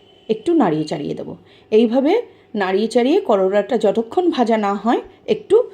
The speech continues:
ভালো করে ভেজে নিতে হবে। ঠিক যেরকম আমরা করলা ভাজা খাই, উচ্ছে ভাজা, করলা ভাজা যেটা আমরা ভাজা করি, ঠিক সেরকম একটা পজিশনে এটাকে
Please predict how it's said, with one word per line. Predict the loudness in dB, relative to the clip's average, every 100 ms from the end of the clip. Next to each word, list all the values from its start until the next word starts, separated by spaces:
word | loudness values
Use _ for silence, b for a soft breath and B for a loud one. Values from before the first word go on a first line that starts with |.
| B -6
ভালো | -2 0
করে | 0 0
ভেজে | 2 0 0
নিতে | -2 -6
হবে। | -8 -8 -12 -16 _ _ _ _ b b b b b _ _ _ _ _
ঠিক | 0 2
যেরকম | 2 2 2 2
আমরা | 4 2
করলা | 2 2 4 4
ভাজা | 2 0 0
খাই, | 0 -2 0 -2 -6 _ _ -4
উচ্ছে | -4 0 0
ভাজা, | 2 0 0
করলা | 0 4 4
ভাজা | 2 0 0
যেটা | 2 0
আমরা | 0 -2 -4 -10
ভাজা | -6 -4 -2
করি, | 0 2 2 0 B B -6
ঠিক | -6 0
সেরকম | 2 2 0 -4
একটা | -2 0 0 b b b b
পজিশনে | 2 2 0 2 0 0 -8
এটাকে | -6 -4 -2 -2 -2